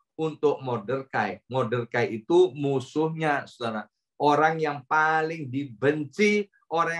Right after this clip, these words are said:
yang paling tidak disukai oleh Haman. Nah,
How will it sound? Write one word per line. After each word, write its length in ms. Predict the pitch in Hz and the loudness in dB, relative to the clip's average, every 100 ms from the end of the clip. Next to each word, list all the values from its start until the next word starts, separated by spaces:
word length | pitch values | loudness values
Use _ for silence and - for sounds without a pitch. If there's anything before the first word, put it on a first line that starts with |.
| 160 | -8
yang 60 | 160 | -2
paling 540 | 180 180 185 202 190 | 2 2 2 -2 -6
tidak 480 | 185 156 135 196 - 117 | -12 -6 0 0 0 -6
disukai 1300 | 120 143 139 - 156 - - 139 139 190 214 226 _ _ 147 | -4 -2 -2 -6 -8 -8 0 4 6 6 6 2 _ _ -2
oleh 340 | 131 135 120 - | 0 0 -4 -4
Haman. 480 | 113 117 107 90 73 - _ _ | -2 0 -2 -6 -10 -20 _ _
Nah, 280 | - 262 - | 2 2 2